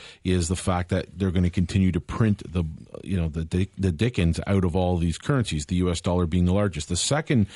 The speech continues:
and the greatest fear from that printing is inflation. And of course, I wrote about it this week in the Precious Metals Advisor 'cause it's near and dear to me. Every year, and I'll be doing it this year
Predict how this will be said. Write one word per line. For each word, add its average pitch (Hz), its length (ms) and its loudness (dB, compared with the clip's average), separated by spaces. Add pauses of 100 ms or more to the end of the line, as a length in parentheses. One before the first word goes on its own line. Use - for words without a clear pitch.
(260)
and 95 140 4
the 92 40 2
greatest 107 360 2
fear 131 320 0
from 139 480 0
that 82 340 -2 (320)
printing 98 440 2
is 110 300 2
inflation. 107 800 0 (380)
And 101 140 2
of 98 100 -2
course, 113 420 0
I 107 100 0
wrote 131 240 2
about 131 180 2
it 98 80 -2
this 110 180 0
week 110 200 0
in 107 80 2
the 92 40 2
Precious - 280 -2
Metals 95 160 2
Advisor 101 380 0
'cause 95 160 0
it's 85 140 0
near 120 240 4
and 95 80 2
dear 120 220 2
to 104 140 -4
me. 76 240 2
Every 131 280 0
year, 104 260 2
and 104 100 2
I'll 90 60 0
be 90 140 -2
doing 107 240 2
it 98 120 -2
this 101 220 -2
year 98 140 2